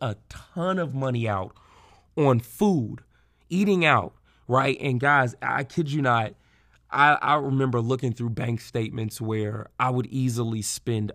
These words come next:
eight hundred dollars a month just eating out.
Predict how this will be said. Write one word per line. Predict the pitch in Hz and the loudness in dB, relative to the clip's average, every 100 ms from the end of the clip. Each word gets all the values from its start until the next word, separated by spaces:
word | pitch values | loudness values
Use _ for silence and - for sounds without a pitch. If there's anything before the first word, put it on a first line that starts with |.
| - | -4
eight | 131 123 | -2 0
hundred | 156 117 110 | -2 -2 -4
dollars | 104 110 104 104 120 - - _ _ - _ _ | -2 0 -2 -6 -10 -12 -16 _ _ -20 _ _
a | 135 | 0
month | 120 113 127 127 110 - - _ _ _ _ | 2 4 4 4 2 -8 -20 _ _ _ _
just | 110 127 123 - | -2 0 0 -2
eating | 147 131 123 | -2 0 0
out. | 113 95 | -2 -4